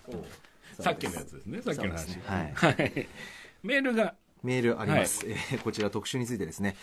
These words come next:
Speaker 1: ラジオネーム加速さんからです。えー、今週の放送の中で特に印象に残ったのはやはり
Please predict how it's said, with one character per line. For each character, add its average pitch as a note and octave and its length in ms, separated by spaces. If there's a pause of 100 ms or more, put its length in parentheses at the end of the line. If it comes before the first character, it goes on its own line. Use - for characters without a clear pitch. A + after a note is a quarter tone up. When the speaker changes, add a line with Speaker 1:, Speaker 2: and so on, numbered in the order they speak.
(200)
Speaker 1:
ラ B2+ 140
ジ D3+ 100
オ E3+ 60
ネ E3 80
ー C3 40
ム A2+ 60
加 A#2 140
速 C3+ 500
さ - 140
ん G#2 100
か F#2+ 80
ら F#2+ 80
で E2 80
す。 - 160 (300)
え A2+ 300
ー、 A2 40
今 G3+ 180
週 G#3+ 120
の G#3 80
放 G3+ 140
送 G#3 120
の G3+ 80
中 F3+ 160
で C#3 80
特 F3+ 220
に D#3 80
印 D3 80
象 D#3+ 120
に D3+ 60
残 D#3 180
っ D3 40
た D#3 100
の C3 80
は A2+ 80
や G#2+ 100
は B2+ 120
り A2+ 180